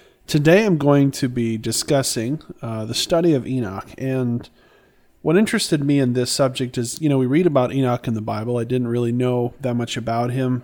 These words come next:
There's some apoc-, apocryphal books out there that use the title Enoch, but I never knew quite what to trust one way or the other, up and down.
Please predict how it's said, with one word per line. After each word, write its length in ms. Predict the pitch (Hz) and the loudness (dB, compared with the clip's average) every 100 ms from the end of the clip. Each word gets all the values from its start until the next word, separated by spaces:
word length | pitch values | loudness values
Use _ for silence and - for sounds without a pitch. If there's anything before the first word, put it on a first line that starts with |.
| - | -8
There's 340 | 120 120 113 | -4 -4 -2
some 440 | - 127 110 107 - | -4 -6 -6 -6 -8
apoc-, 480 | 104 - 131 - - - | -10 -4 -4 -6 -12 -12
apocryphal 600 | 107 - 143 - 127 120 | -8 -2 -2 -2 -8 -6
books 340 | 123 131 - | -4 -4 -2
out 240 | 127 117 - | -2 -2 -6
there 300 | 117 113 - - _ _ _ _ _ _ | -6 -6 -10 -20 _ _ _ _ _ _
that 300 | - 123 - | -6 -6 -2
use 260 | 139 135 123 | 0 0 0
the 60 | |
title 360 | 113 123 117 - | -4 -4 -4 -4
Enoch, 440 | 131 127 107 107 - | -4 -4 -4 -6 -4
but 120 | 127 | 0
I 100 | 151 | 0
never 200 | 143 123 | 0 0
knew 180 | 120 120 | -2 -2
quite 240 | 139 127 | 0 0
what 180 | 113 113 | -2 -6
to 100 | - | -10
trust 400 | - 123 117 - | -4 -4 -4 -8
one 180 | 117 110 | -6 -6
way 100 | 107 | -6
or 100 | 104 | -6
the 120 | 110 | -6
other, 200 | 107 107 | -6 -6
up 140 | 107 | -8
and 100 | 107 | -6
down. 320 | 135 139 92 | -2 -2 -4